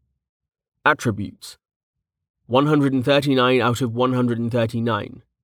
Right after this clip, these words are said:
Strength, thirteen point two, twenty-eight percent. Recovery, ten point five, forty-two percent. Endurance, eight point zero six, thirty-one percent. Vigor, fifteen point three,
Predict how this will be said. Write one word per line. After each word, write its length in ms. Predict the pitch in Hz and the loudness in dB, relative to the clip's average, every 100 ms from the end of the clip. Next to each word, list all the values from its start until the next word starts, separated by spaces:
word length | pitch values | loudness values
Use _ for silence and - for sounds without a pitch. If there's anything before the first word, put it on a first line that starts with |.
| _ | _
Strength, 560 | - - 135 95 - _ _ _ | -4 2 2 0 -16 _ _ _
thirteen 440 | - 151 156 165 156 | 0 2 2 0 0
point 320 | 143 139 131 | 2 0 0
two, 360 | - 120 113 107 _ _ _ _ | -2 0 0 -2 _ _ _ _
twenty-eight 500 | - 135 120 131 123 | 0 2 4 4 2
percent. 500 | - 113 123 92 - _ _ _ _ | -4 -6 -4 -6 -12 _ _ _ _
Recovery, 600 | - 117 123 110 98 - _ _ _ | -4 0 2 0 -4 -8 _ _ _
ten 240 | - 139 | 0 0
point 300 | 139 123 117 | 0 -2 -2
five, 480 | 123 143 107 62 - _ _ | -2 0 0 -2 -12 _ _
forty-two 500 | - 117 120 113 156 | -2 -2 0 0 -2
percent. 460 | - - - - - _ _ _ _ | -2 -8 -8 -12 -20 _ _ _ _
Endurance, 640 | 123 127 123 117 - - - _ _ | 2 2 4 0 -2 -10 -20 _ _
eight 340 | 135 175 - - | 0 0 -2 -6
point 280 | 143 131 110 | 0 0 0
zero 340 | 120 135 156 151 | -2 0 0 0
six, 540 | - 143 - - - _ _ | -2 -2 -4 -6 -18 _ _
thirty-one 480 | 143 123 113 107 107 | 0 0 0 -2 -4
percent. 480 | - - 90 - _ _ _ _ - | -6 -4 -4 -8 _ _ _ _ -2
Vigor, 400 | 117 135 - - _ _ _ | 2 2 0 -8 _ _ _
fifteen 440 | - 131 - 127 113 | 0 0 4 2 2
point 320 | 110 107 78 | 0 -2 -4
three, 400 | - 165 117 | -6 -4 -4